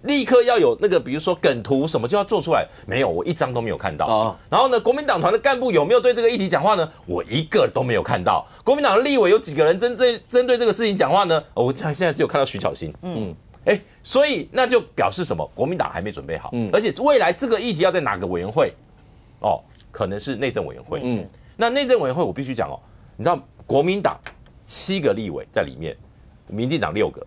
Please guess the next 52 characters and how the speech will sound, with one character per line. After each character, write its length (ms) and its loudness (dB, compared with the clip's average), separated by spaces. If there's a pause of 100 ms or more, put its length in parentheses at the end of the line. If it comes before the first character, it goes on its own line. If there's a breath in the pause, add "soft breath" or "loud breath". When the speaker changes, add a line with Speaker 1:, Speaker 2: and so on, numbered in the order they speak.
(120)
Speaker 1:
加 240 0
一 60 -4
个 100 0
民 160 -4
众 140 -4
党， 140 -10
其 240 -4
实 320 -2 (220)
蓝 280 0
白 240 -2
是 260 -10
有 200 -10 (180)
绝 240 -4
对 220 0
席 80 -8
次 80 -2
优 120 2
势。 120 -6
Speaker 2:
优 200 0
势。 160 -8 (280 loud breath)
Speaker 1:
可 360 -4
是 320 -2 (640 soft breath)
国 140 0
民 100 0
党 160 -2
的 200 0 (580)
七 240 -2
个 80 2
里 80 -2
面 240 -4 (140)
只 100 -12
有 140 0
两 400 -2
个 180 -8 (380)
有 180 -4
当 180 -2
过 120 -4
立 160 -6
委， 120 -12 (140)
一 100 -6
个 80 -4
叫 140 0
高 180 -2
金， 240 -12 (360)
一 80 -10
个 100 -2
叫 100 -2
徐 240 -10
新 280 -10
颖。 200 -14 (120)
Speaker 2:
嗯。 200 -8
Speaker 1:
哦， 160 -4